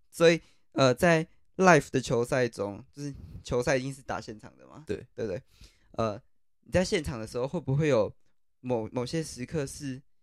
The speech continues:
Speaker 1: 天哪，就是这个比赛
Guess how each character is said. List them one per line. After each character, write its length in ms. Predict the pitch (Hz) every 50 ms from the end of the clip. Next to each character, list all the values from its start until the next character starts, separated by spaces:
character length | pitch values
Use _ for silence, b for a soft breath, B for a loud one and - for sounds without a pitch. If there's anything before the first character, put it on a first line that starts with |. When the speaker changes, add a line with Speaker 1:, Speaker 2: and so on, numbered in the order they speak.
| _ _ _ _ _ _ _
Speaker 1:
天 220 | - 165 156 147 156
哪， 240 | 151 131 107 104 - _ _ _ _ _ _
就 100 | - 175
是 240 | 165 175 170 156 123 - _ - _ _
这 120 | - 196
个 80 | 165 160
比 120 | 127 123
赛 240 | 120 - 156 147 -